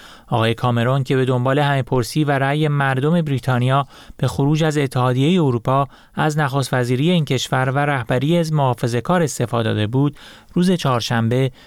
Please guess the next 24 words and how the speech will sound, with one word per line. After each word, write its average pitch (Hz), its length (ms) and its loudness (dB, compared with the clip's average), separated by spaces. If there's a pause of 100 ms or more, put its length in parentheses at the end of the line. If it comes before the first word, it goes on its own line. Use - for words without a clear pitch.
(160)
نزد 156 260 0
ملکه 151 560 0
بریتانیا 131 640 0
رفت 151 280 0 (340)
و 165 40 0
استعفای 143 600 0
خود 107 260 -2
را 110 100 2
رسماً 110 380 -2
به 107 120 0
او 101 260 0
تقدیم 120 480 0
کرد. 101 300 -2 (1200)
و 131 280 2
در 131 200 0
هفدهمین 123 720 0
روز 151 180 0
اعتصاب 139 540 0
غذای 135 440 0
نرگس 147 400 0
محمدی 139 600 2
در 160 180 2
زندان 131 440 0
اوین، 147 400 2